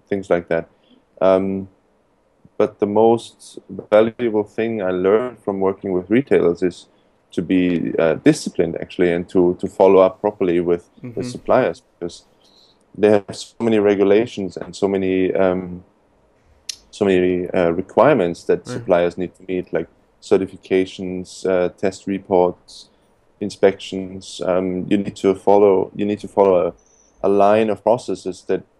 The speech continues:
Speaker 1: would be unimaginable for an Amazon seller, you know?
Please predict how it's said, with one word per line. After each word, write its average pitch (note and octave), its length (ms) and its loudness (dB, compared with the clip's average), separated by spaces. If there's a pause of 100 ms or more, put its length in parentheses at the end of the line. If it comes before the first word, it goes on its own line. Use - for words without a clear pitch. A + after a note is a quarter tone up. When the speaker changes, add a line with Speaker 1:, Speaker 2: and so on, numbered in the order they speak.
(320)
Speaker 1:
would G#2 200 -6
be F#2 360 -8
unimaginable G2 880 0
for E2+ 640 0
an F2+ 100 -4
Amazon F#2+ 440 2
seller, D#2+ 420 0
you E2+ 100 -4
know? F#2 220 -6